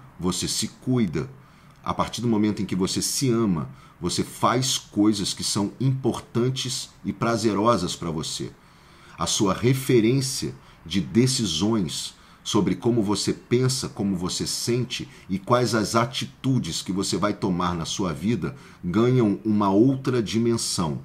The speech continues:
A, a prioridade do amor próprio, ela se impõe. E a partir do momento em que você impõe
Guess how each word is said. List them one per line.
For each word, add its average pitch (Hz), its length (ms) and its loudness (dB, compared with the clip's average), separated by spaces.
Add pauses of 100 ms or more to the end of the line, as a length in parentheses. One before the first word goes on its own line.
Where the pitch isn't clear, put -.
(920)
A, 95 200 -2 (200)
a 76 520 -2 (580)
prioridade 117 1040 2 (400)
do 82 160 0
amor 95 380 2
próprio, 101 640 -2 (580)
ela 95 220 -2
se - 260 -2
impõe. 95 640 0 (760)
E 98 80 0
a 95 40 0
partir - 360 -4
do 131 100 0
momento 110 400 2
em 98 60 0
que - 120 -6
você 90 460 -2
impõe 107 720 2